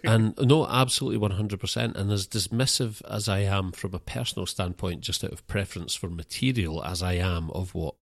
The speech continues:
Marvel are doing in Marvel's release, release schedule, um, I would still acknowledge that the majority of Marvel's output have been decent movies, and I, I wouldn't,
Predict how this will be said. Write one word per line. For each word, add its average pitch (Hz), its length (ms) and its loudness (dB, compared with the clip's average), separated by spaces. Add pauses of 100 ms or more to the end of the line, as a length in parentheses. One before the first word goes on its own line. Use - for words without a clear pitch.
(140)
Marvel 92 480 -2
are 87 60 0
doing 90 240 0
in 85 120 -2
Marvel's 87 440 -2
release, 104 480 0
release 98 380 4
schedule, - 560 -2
um, 95 260 2
I 101 80 4
would 95 220 2
still 135 320 4
acknowledge 92 500 4
that 90 140 -4
the 90 80 0
majority 104 640 0
of 101 120 0
Marvel's 95 400 0
output 95 380 0
have 90 220 -2
been 85 240 -4 (140)
decent - 380 2
movies, 98 600 4
and 95 100 0
I, 92 120 0 (140)
I 92 200 0 (100)
wouldn't, 120 400 4